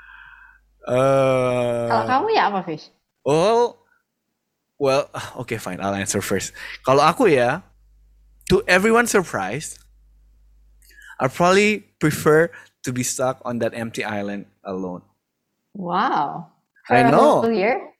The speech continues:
Speaker 1: I think so. Yeah, yeah. I mean, it depends on how big the size of the island is.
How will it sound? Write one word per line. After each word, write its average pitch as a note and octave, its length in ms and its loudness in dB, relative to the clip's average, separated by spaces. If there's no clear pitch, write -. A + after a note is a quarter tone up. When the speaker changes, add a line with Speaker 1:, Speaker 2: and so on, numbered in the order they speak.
Speaker 1:
I D#3 240 2
think C#4+ 240 2
so. A#2 520 -2
Yeah, G#3+ 320 0
yeah. C3 200 -2
I A3+ 120 0
mean, B3+ 200 2
it G#3 160 0
depends A3 360 4
on F#3+ 120 2
how D#3+ 160 2
big D#3+ 240 0
the D#3 80 -4
size D3+ 240 -2
of C#3 80 -8
the C3 80 -4
island A#2+ 360 -4
is. G3+ 280 -8